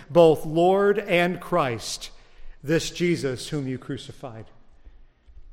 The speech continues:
Now, when they heard this, that is the crowd, they were cut to the heart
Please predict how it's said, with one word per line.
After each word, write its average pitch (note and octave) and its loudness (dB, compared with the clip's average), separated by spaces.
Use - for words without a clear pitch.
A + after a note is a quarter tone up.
Now, C#3+ 2
when D3+ 4
they C#3+ 4
heard D3+ 0
this, A#2 -8
that B2+ -8
is A2+ -10
the A#2 -12
crowd, B2+ -14
they C#3+ -2
were B2 -4
cut - -8
to - -16
the B2 -12
heart D3 -10